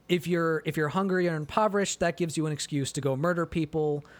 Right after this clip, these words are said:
or to go, you know, ruin lives or anything like that. However, uh, according to the Bureau of Justice Statistics, people in poor households that are at or below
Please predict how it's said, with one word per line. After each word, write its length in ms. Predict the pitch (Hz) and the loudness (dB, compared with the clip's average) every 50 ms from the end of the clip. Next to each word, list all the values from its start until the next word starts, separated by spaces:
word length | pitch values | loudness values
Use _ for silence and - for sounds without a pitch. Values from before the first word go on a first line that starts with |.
| - - _ _ | -20 -20 _ _
or 580 | 160 147 139 135 135 131 131 131 127 127 127 - - | -2 0 2 4 4 4 2 2 2 -2 -4 -6 -12
to 320 | - - 135 131 131 131 | -6 -2 -2 0 0 -2
go, 540 | 117 - 143 127 127 127 127 127 127 123 131 - _ | -2 -2 0 0 2 2 2 0 0 -2 -4 -8 _
you 120 | - 151 135 | -8 -6 -4
know, 220 | 127 120 117 113 - _ _ _ _ - 127 131 | -2 -4 -4 -6 -10 _ _ _ _ -14 -4 0
ruin 320 | 156 156 156 156 151 147 | 2 2 2 2 0 0
lives 560 | 139 139 139 135 135 135 135 135 127 120 - | -2 0 0 0 0 0 -2 -2 -4 -6 -10
or 220 | - 147 131 127 147 | -6 -4 -4 -2 -2
anything 300 | 139 139 123 - 143 131 | -2 -6 -4 -6 -6 -4
like 200 | 127 135 135 - | -4 -4 0 0
that. 220 | 214 175 120 - - - - - | 0 0 0 -6 -18 -20 -20 -10
However, 580 | - - 175 180 254 277 220 170 135 143 170 - - _ _ - _ _ _ _ _ _ _ _ - | 0 0 4 6 6 4 4 4 2 0 0 -2 -8 _ _ -20 _ _ _ _ _ _ _ _ -2
uh, 320 | 147 143 143 147 147 147 - | 0 2 2 2 0 0 0
according 400 | - 151 - - 185 196 214 220 | -2 -4 -2 0 2 2 2 0
to 80 | - - | 0 -4
the 80 | 185 | -4
Bureau 220 | 143 160 160 170 175 | 0 2 2 2 2
of 80 | 160 | 2
Justice 340 | - 175 170 - - 190 170 | 0 -2 -2 0 -2 -4 -4
Statistics, 800 | - - 180 - - 143 - - - 127 - - - - - - _ _ _ - - - - - _ _ - _ | -4 -6 -2 -2 -2 -2 -2 -4 -6 -8 -6 -6 -8 -10 -10 -12 _ _ _ -20 -20 -20 -20 -20 _ _ -8 _
people 420 | - - 180 - - 208 196 208 | 0 0 0 2 2 2 2 2
in 200 | 240 - 170 165 | 2 0 -2 -2
poor 340 | 147 - - - 180 190 196 | -4 -6 -2 0 2 2 2
households 640 | 180 - 208 202 208 202 - - 175 165 175 156 - | 0 0 0 0 0 -2 -2 -2 0 0 0 -2 -2
that 100 | - 156 | -2 -2
are 100 | 143 139 | -2 -2
at 220 | 143 143 147 165 165 | -2 -2 -2 -2 -2
or 160 | - 170 170 | 0 -2 0
below 520 | 160 143 165 143 139 143 143 147 151 147 | 0 0 -2 0 2 2 2 2 2 0